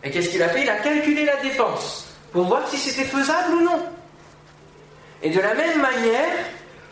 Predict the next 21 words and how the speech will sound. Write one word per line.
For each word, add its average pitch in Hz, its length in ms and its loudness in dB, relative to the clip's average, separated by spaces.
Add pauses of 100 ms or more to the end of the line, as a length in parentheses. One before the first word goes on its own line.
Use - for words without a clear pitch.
(220)
pour 190 140 2
investir 294 460 0
dans 254 120 2
le 226 60 2
royaume 214 340 0
de 185 120 2
Dieu, 233 200 2
nous 349 120 2
devons 208 240 2
nous 190 180 2
asseoir, 151 600 -2 (500)
prendre 269 220 2
le 254 140 0
temps 233 240 0
de 190 80 -4
dire, « 185 300 0
Bon, 165 280 0 (680)
Seigneur, 175 400 0 (800)
déjà 147 220 -2
la 139 140 0
dîme, 170 300 -6